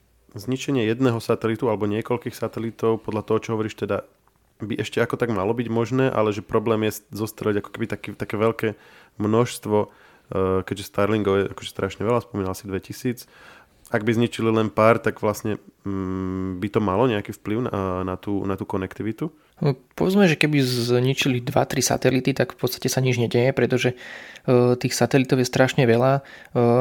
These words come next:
Speaker 2: asi najhoršie, čo by sa mohlo stať, tak že by nejaký používateľ mal pár minútový výpadok, keď by nad jeho hlavou letelo to prázdne miesto, kde mal byť nejaký ten satelit
Speaker 1: Mhm.
Speaker 2: a n-, nie je v dosahu nejaký iný satelit, na ktorý by sa alternatívne vedel, vedela tá jeho anténa pripojiť.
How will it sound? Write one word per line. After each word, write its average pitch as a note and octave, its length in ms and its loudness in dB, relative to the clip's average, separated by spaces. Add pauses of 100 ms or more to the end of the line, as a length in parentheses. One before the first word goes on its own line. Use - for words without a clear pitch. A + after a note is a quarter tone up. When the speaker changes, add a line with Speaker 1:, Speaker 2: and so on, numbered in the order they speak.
(140)
Speaker 2:
asi - 260 0
najhoršie, B2+ 460 6
čo C3 100 0
by C3 80 2
sa B2+ 140 4
mohlo B2+ 180 6
stať, A#2+ 460 2
tak A#2+ 160 2
že B2 160 2
by B2 100 2
nejaký A#2+ 240 2
používateľ A#2+ 560 6
mal A#2 220 6
pár A#2+ 320 6
minútový B2 340 4
výpadok, A#2+ 480 4
keď B2 220 2
by A#2+ 100 -2
nad B2 160 6
jeho A#2+ 220 8
hlavou A#2 420 8 (380)
letelo A#2+ 400 8
to A#2+ 80 2
prázdne A#2+ 340 8
miesto, A2+ 320 6
kde A2 160 2
mal A2 160 6
byť A2+ 160 6
nejaký A2 240 2
ten A#2+ 140 2
satelit A#2+ 480 2
Speaker 1:
Mhm. A2+ 160 -4 (160)
Speaker 2:
a A#2 160 2
n-, B2 320 2
nie A#2+ 260 6
je A#2 60 8
v A2 80 0
dosahu A#2 320 4
nejaký A#2 240 0
iný A#2 160 2
satelit, A#2 400 2
na A#2 80 2
ktorý A#2 260 0
by A2+ 80 0
sa A2 140 2
alternatívne A#2 500 0
vedel, A2+ 320 4 (300)
vedela A#2+ 420 2
tá A#2 140 2
jeho A#2+ 100 4
anténa A#2 400 0
pripojiť. B2+ 460 2